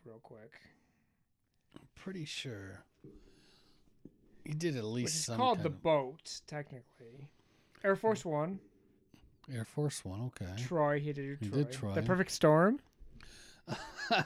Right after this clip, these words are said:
Speaker 2: Okay, that movie was
Speaker 1: In the Line
Speaker 2: alright.
Speaker 1: of Fire. With, uh, what's his name? Eastwood. The Never Ending Story.
Speaker 2: Yep,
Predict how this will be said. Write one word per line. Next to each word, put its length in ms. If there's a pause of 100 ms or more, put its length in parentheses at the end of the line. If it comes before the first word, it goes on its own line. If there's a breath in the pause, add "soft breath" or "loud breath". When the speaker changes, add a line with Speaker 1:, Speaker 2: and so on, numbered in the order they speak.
(120)
Speaker 2:
Okay, 400
that 120
movie 300
was 100
Speaker 1:
In 60
the 40
Line 100
Speaker 2:
alright. 200
Speaker 1:
of 80
Fire. 580 (1800)
With, 140 (200)
uh, 260
what's 200
his 140
name? 400
Eastwood. 520 (1600)
The 80
Never 300
Ending 160
Story. 560 (120)
Speaker 2:
Yep, 320